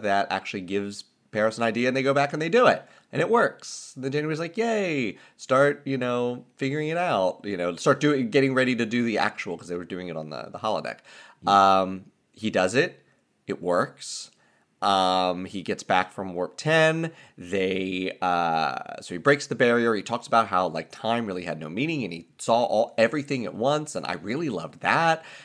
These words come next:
Speaker 1: and just being overwhelmed by, like, what it was to sort of be beyond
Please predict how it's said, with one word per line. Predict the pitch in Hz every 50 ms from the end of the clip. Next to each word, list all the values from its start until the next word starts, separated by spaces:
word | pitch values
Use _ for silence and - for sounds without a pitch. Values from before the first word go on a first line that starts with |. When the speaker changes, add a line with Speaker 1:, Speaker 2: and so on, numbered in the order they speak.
| -
Speaker 1:
and | - 90
just | 80 -
being | 95 - -
overwhelmed | - 113 117 120 117 117 110 104 104 107 104 107 107 110 110 104
by, | - 95 85 87
like, | 87 85 85 -
what | 95 95 92
it | 92 87
was | 92 90 90 92 95 101 101 - -
to | - 101 90 87 82 80
sort | - - 85 80
of | 78 -
be | - 87 87 87 85 80 - _ _ _ _ - 90
beyond | - 98 87 87 87 85 87 90 92 95 92 80 -